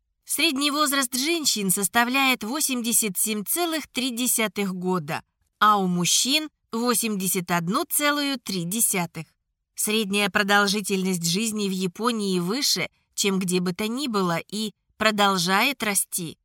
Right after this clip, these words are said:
В две тысячи девятнадцатом году там насчитывалось две целых тридцать одна сотая миллиона человек возрастом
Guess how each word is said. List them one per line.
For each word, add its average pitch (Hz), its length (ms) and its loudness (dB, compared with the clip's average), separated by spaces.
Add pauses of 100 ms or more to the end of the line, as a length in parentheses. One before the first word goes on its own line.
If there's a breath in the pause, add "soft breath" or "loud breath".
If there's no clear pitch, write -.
(300)
В 190 140 -4
две 247 160 2
тысячи 269 400 0
девятнадцатом 233 880 0
году 214 420 2
там 247 300 4
насчитывалось 254 880 2 (320)
две 247 300 2
целых 330 460 0
тридцать 240 520 -2
одна 196 320 4
сотая 311 640 2
миллиона 247 760 0
человек 208 580 2
возрастом 208 720 0